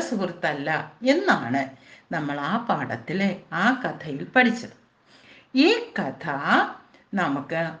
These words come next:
ആപതി, ആപത്തിൽ സഹായിക്കുന്നവനാണ് യഥാർത്ഥ മിത്രം. ആപതി മിത്രം മിത്രം. അപ്പോ നമ്മുടെ കൂട്ടുകാരെ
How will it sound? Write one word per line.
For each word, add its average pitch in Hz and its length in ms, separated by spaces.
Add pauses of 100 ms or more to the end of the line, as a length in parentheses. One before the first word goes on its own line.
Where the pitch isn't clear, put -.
(240)
ആപതി, 240 760 (560)
ആപത്തിൽ 196 540 (220)
സഹായിക്കുന്നവനാണ് 139 1700 (600)
യഥാർത്ഥ 139 760 (140)
മിത്രം. 131 440 (680)
ആപതി 196 460 (100)
മിത്രം 175 460 (280)
മിത്രം. - 340 (500)
അപ്പോ 170 180 (320)
നമ്മുടെ 160 320 (120)
കൂട്ടുകാരെ 160 720